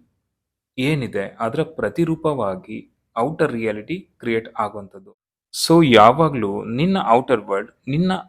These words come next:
ಇನ್ನರ್ ಅಸಂಪ್ಷನ್ ನ ಶ್ಯಾಡೋ ಮಾತ್ರ. So ಈಗನೇ ನಿಮ್ಮ state of being ನ ಬದಲಾವಣೆನ ಮಾಡ್ಕೊಳ್ಳಿ. ಅರ್ಥ ಆಗ್ತಿದೆಯಲ್ಲ ನಾನು ಹೇಳ್ತಿರೋದು?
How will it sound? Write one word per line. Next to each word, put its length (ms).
ಇನ್ನರ್ 320
ಅಸಂಪ್ಷನ್ 540
ನ 80
ಶ್ಯಾಡೋ 400
ಮಾತ್ರ. 540
So 280
ಈಗನೇ 560
ನಿಮ್ಮ 220
state 240
of 60
being 240
ನ 240
ಬದಲಾವಣೆನ 480
ಮಾಡ್ಕೊಳ್ಳಿ. 580
ಅರ್ಥ 160
ಆಗ್ತಿದೆಯಲ್ಲ 600
ನಾನು 160
ಹೇಳ್ತಿರೋದು? 680